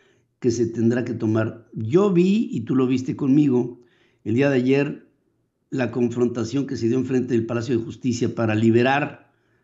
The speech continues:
al Palacio de Justicia por parte de unos manifestantes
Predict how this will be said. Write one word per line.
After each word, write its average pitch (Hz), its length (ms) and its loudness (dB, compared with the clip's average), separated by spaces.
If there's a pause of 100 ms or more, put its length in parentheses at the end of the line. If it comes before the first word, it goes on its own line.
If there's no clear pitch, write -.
(220)
al 113 180 -8
Palacio 123 320 -8
de 113 40 -6
Justicia 120 480 -8
por 165 340 2
parte 170 420 -4
de 120 120 -2
unos 123 220 -4
manifestantes 117 840 -4